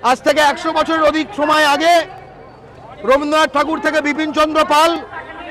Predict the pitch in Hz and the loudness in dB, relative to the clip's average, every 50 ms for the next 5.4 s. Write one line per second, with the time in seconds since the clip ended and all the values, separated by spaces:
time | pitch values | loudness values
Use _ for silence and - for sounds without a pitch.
0 | - - - - - - - - - - - - - 247 262 277 294 302 302 311 | -12 -12 -10 -10 -10 -10 -10 -10 -12 -12 -12 -6 0 2 4 4 4 4 4 2
1 | 311 330 311 - - 277 285 285 - - 320 302 233 311 320 311 277 262 269 285 | 2 2 -2 -2 -2 -2 -4 -2 -2 -2 -2 0 0 0 0 0 0 0 0 0
2 | 285 302 302 311 294 233 269 247 - - 320 285 294 302 302 311 - 349 311 311 | 0 -2 -2 -4 -4 0 0 0 0 0 -4 -2 0 0 -2 -2 0 -2 -2 0
3 | 339 320 330 330 311 - - - - 302 - - - 175 240 254 269 277 294 302 | 2 2 2 2 2 0 -4 -12 -14 -14 -14 -10 -4 0 0 2 2 2 0 -2
4 | 320 311 294 226 277 262 269 269 285 302 302 302 302 294 262 247 277 302 311 311 | -2 -4 -4 -2 -2 -2 -2 -2 -4 -4 -4 -2 0 0 0 2 2 0 0 0
5 | 311 - 302 320 330 330 339 | -4 -4 -2 2 2 4 2